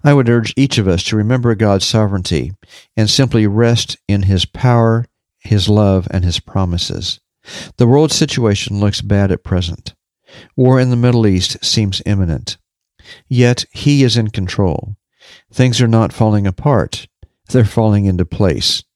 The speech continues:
as someone has said. Keep eagerly awaiting His return, as we are commanded in Scripture.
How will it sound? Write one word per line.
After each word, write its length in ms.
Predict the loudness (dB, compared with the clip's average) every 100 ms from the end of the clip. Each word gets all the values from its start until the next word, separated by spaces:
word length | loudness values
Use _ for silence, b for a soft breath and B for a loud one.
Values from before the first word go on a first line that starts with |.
| -4
as 160 | -2
someone 340 | 0 -2 -2 -2
has 120 | -2
said. 320 | -2 -2 -4 -10 _ _ _ _ B B B B B B
Keep 320 | -2 0 0 2
eagerly 500 | 2 2 2 2 2
awaiting 460 | 0 2 0 2
His 240 | 2 0 0
return, 500 | -2 0 0 0 0
as 240 | -2 0
we 180 | 2 2
are 100 | 2
commanded 580 | -2 -2 0 2 0 0
in 140 | -4
Scripture. 640 | -4 -2 -2 -2 -6 -6